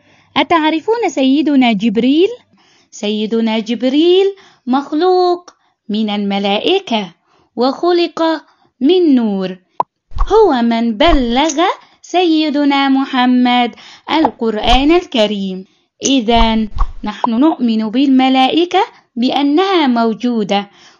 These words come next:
وخلقت من نور. ما هو الإيمان بالكتب؟ الله أنزل كتباً لهداية الناس. سيدنا عيسى أنزل عليه الإنجيل،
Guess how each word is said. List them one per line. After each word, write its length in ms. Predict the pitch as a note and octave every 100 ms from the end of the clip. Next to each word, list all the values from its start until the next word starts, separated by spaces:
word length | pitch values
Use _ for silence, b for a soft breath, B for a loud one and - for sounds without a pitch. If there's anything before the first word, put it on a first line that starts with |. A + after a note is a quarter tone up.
| -
وخلقت 1040 | G#3+ A3 - C4+ D4+ D#4+ E4 F4 G4 - _ _ _
من 460 | G#3+ A3 A#3 B3 B3
نور. 560 | D4+ F#4 E4+ C#4+ C#4+ C#4+ - _ _ _ _ -
ما 160 | G#3+ G#3
هو 360 | F#3 A#3+ C#4 G4
الإيمان 520 | A#3+ B3 B3+ B3 B3+ B3
بالكتب؟ 680 | B3 A#3+ A#3+ A#3+ A#3+ A3+ F#3+ _ _ b b -
الله 500 | C#4 F4 F#4+ C#4 B3
أنزل 320 | B3 A#3+ D4 F#4 - _ -
كتباً 580 | C#4+ C#4+ D4+ C#4+ C#4+ E4+ A4+ B B
لهداية 680 | C4 F#4+ D#4+ A3 A#3+ A#3+ C#4
الناس. 720 | F4+ F4 C4+ A3+ G#3+ G#3 - - _ -
سيدنا 640 | - C4 C4+ C4+ B3+ A3+
عيسى 380 | A3 A#3 C#4+ D#4
أنزل 500 | F4+ F#4 B3+ G3 A3
عليه 420 | A#3 A#3 C4+ D4+
الإنجيل، 880 | F4+ F4+ D#4 G#3+ A#3 B3 A#3+ A#3+ A#3